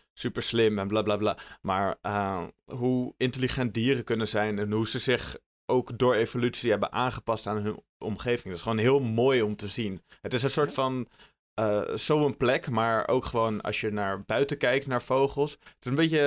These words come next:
Speaker 1: eh, ja, v-, het vieren van het leven. Dat denk ik
Speaker 2: Ja.
Speaker 1: dat je daarbij moet doen. Het vieren van
Speaker 2: Ja.
Speaker 1: hoe mooi dingen in elkaar zitten en daar ook gewoon van genieten.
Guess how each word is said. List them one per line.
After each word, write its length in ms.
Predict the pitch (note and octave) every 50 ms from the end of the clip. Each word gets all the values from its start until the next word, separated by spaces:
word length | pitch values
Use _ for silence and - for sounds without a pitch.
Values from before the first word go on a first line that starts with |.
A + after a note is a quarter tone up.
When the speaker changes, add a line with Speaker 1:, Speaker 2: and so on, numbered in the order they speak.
| C#3+ C#3+ C#3 C#3 C#3+ C#3 C3 -
Speaker 1:
eh, 80 | - - - _ _ _ - F3
ja, 140 | D#3 B2 G#2+
v-, 120 | - - - _ _ _ _ _ _ _
het 260 | - C#3 D3 - -
vieren 300 | - G3+ G3+ F#3+ F3 E3
van 120 | - D#3
het 100 | C#3+ B2
leven. 520 | B2+ D3 D#3+ G3+ G3+ - - G2+ G2 G2 -
Dat 200 | - - D3 C#3+ - _
denk 280 | - - C#3 C3 B2 -
ik 100 | A#2 -
Speaker 2:
Ja. 60 | -
Speaker 1:
dat 80 | -
je 60 | - G#2+
daarbij 320 | G#2+ G#2 G2+ F#2 G2+ G2+
moet 200 | G#2 G#2 G#2 - _
doen. 260 | - A2 G#2 F#2 F2
Het 160 | D#2+ F2 - -
vieren 300 | - D#3+ D#3 C#3+ D3 C#3
van 140 | - D3
Speaker 2:
Ja. 140 | C#3+ C3+ C#3+
Speaker 1:
hoe 120 | D3 D3+ C#3+
mooi 320 | C#3+ C#3 C#3 C#3 C#3 C#3+
dingen 260 | C#3 C#3+ C#3 C#3+ A2
in 60 | A2
elkaar 380 | A#2+ A#2 - - B2+ B2 - -
zitten 360 | - - A2+ G#2+ - A2+ - -
en 340 | - A2+ A#2 A#2 A#2 A2 - - - - _ -
daar 160 | A#2 A2+ A2+
ook 160 | B2 A#2+ -
gewoon 220 | - A#2+ A2+ A2
van 320 | - - A2 A2+ A2+ A2 - -
genieten. 680 | - - - B2 A#2 B2 C#3 D3 - G#2+ F2 F2 -